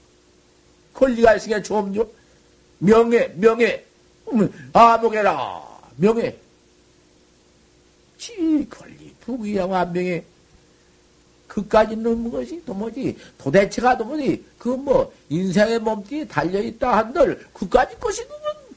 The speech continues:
뭐냐? 한번, 요리 되풀이 해보고, 저리 한번 되풀이 해봐라. 지위, 권리, 명예, 부귀, 그 좋은 놈,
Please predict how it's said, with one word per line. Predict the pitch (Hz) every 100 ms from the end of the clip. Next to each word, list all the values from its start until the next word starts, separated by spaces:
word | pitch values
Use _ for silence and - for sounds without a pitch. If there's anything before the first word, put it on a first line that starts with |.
| -
뭐냐? | - 120 127 131 143 262 392 - - - _ - -
한번, | 185 190 131 - _ _ _ _ _ _ _ -
요리 | 127 180 214 214 _ _
되풀이 | - 190 208 196
해보고, | 190 185 190 147 -
저리 | - 139 165
한번 | 202 196 214 202 - _
되풀이 | - 208 - 208 214
해봐라. | 202 196 190 143 - - 339 - - _ _ _ _ _ _ _ _ _ _ _
지위, | - 190 214 208
권리, | - 190 196
명예, | 202 190 196 202
부귀, | 202 214 196
그 | 208 202
좋은 | 175 180 190
놈, | 196 165